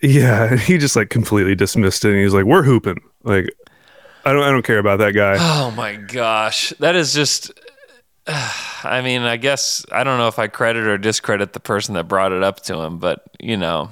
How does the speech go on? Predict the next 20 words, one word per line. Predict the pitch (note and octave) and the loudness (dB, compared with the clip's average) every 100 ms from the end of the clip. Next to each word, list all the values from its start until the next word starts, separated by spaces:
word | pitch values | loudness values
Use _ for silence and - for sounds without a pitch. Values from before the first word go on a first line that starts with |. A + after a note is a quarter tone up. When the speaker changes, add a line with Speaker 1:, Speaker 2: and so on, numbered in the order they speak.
| - | -4
Speaker 1:
Well, | F#3+ G3 | -2 0
uh, | G3+ | 2
yeah, | A3 F3 | 4 4
like, | D#3 E3 | 2 2
what | F3 | 2
is | G3 | 2
the | F#3 | 0
player | C#3+ D#3+ D#3 | 0 2 2
gonna | C#3+ C3 | 2 0
say? | - C#3 | 2 4
Like, | B2+ - | 4 4
"Oh, | E3+ F3 D3+ | 4 6 4
he's | F#3 F3+ | 4 2
so | - E3+ D#3+ | 2 4 4
good. | D3+ D#3 C#3+ | 4 4 4
I | C#3 | 2
can't | - E3 | 2 2
wait | C#3 C#3+ - | 4 2 2
to | C3+ A#2 | 2 4
Speaker 2:
Oh, | E3+ C#3+ | 4 4